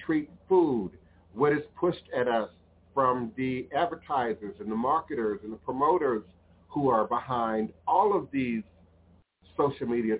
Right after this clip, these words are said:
tools that we utilize. No matter your awareness of it, big pharma, big corporations, uh, big money is involved in all of our social media,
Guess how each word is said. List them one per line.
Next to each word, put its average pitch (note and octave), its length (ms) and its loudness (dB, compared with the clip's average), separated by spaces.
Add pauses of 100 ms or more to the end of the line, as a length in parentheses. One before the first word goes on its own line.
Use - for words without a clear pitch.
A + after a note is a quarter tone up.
(140)
tools G#2 340 -2 (100)
that G2 240 -2 (100)
we G2 320 -6 (240)
utilize. F#2+ 540 0 (800)
No C3+ 220 4
matter D3+ 300 2
your B2+ 240 4
awareness C#3 580 2 (100)
of F#2+ 200 -6
it, F2 180 -8 (960)
big D3+ 280 2 (340)
pharma, C3 540 8
big C#3 280 2
corporations, B2+ 920 0 (640)
uh, A2+ 180 4 (100)
big C#3 220 4
money B2+ 480 2 (140)
is A2+ 180 0 (120)
involved A2 440 4
in A2 160 0
all F3+ 200 0
of D3+ 100 -2
our G#2+ 240 0 (280)
social B2 340 -4
media, G2 480 -6